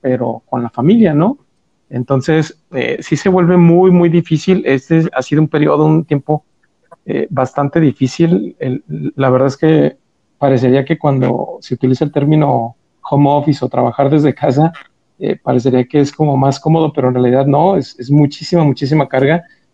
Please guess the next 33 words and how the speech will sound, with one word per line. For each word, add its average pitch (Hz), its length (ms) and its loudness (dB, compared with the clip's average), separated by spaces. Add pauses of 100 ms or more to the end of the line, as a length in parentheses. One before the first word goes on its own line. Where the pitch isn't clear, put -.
(180)
Eh, - 200 -4
hay 135 140 2
muchos 160 340 2
maestros 143 380 2
experimentando, 135 1040 0 (420)
eh, 143 240 -8
y 139 120 0
maestras 135 640 0
experimentando 131 800 -2
estas - 220 -6
cargas 143 340 0
laborales, 127 680 0 (500)
eh, - 200 -6
lo, 135 160 0
lo, 139 300 0
lo 127 120 0
cual 131 180 0
se 156 100 -4
ha - 20 -10
convertido 143 560 0
en, 123 480 -4
en, 120 400 -10
en 127 100 -2
algo, 139 540 0 (500)
eh, - 280 -6
ba-, 139 200 -2
bastante 147 540 0
difícil, 147 600 0 (280)
donde 131 800 2
el 135 140 2
hecho 143 200 -2
de 180 140 2
que 131 480 0